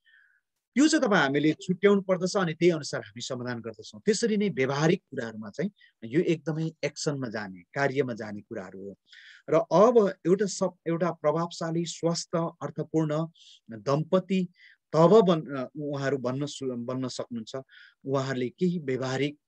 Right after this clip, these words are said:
कुराहरूलाई चाहिँ धेरै नजिकबाट नियालेको, जानेको हुनुपर्दछ। र म आज म तपाईँहरूलाई दम्पति जीवन सफल बनाउने टिप्सहरूको सम्बन्धमा म यहाँलाई व्यवहारिक कुरा चाहिँ पहिलो एक नम्बरमा चाहिँ यहाँहरूलाई चाहिँ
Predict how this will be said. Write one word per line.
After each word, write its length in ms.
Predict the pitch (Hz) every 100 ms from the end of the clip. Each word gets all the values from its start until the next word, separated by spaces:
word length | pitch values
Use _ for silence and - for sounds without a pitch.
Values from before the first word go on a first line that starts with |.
| -
कुराहरूलाई 420 | 117 110 113 107
चाहिँ 200 | 117 120
धेरै 640 | - _ 110 120 131 143 - _ _ -
नजिकबाट 640 | 104 123 123 170 131 117
नियालेको, 720 | 117 110 113 120 113 110 -
जानेको 440 | 113 117 107 107 101
हुनुपर्दछ। 460 | 98 101 98 - 92 - _ _
र 80 | 143
म 120 | 170 -
आज 200 | 160 196
म 120 | 220 208
तपाईँहरूलाई 400 | 190 175 113 113
दम्पति 380 | 139 160 170
जीवन 380 | 139 131 147 165 - _
सफल 400 | - 180 170 190
बनाउने 340 | 165 151 135 135
टिप्सहरूको 760 | - 190 - 139 113 120 117
सम्बन्धमा 640 | - 139 143 165 117 107 127 _ _ -
म 80 | 127
यहाँलाई 380 | 131 156 151 139
व्यवहारिक 380 | 120 135 143
कुरा 160 | - 117
चाहिँ 200 | 107 110 -
पहिलो 440 | 240 233 233 214 -
एक 140 | 160 160
नम्बरमा 360 | 151 131 120 117
चाहिँ 320 | 120 120 123 _ - _ 117
यहाँहरूलाई 440 | 110 117 110 110
चाहिँ 200 | 104 110